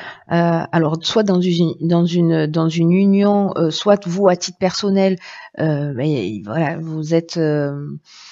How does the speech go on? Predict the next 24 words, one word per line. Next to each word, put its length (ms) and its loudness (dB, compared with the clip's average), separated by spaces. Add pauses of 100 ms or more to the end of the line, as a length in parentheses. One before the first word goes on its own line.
(500)
euh, 40 -12 (2250)
moi 120 4
j'ai, 140 4 (120)
j'ai 100 0
plutôt 220 0
l'impression 580 0
qu'en 140 0
fait 260 -2
l'état 460 2
d'être 400 0
et 60 -2
votre 220 -4
évolution 360 -2
personnelle 400 -2
est 100 2
peut-être 300 -4
liée 340 2 (320)
à 120 0
une 100 4
situation 500 0
en 120 0
face 240 0
de 100 -2
vous 260 -6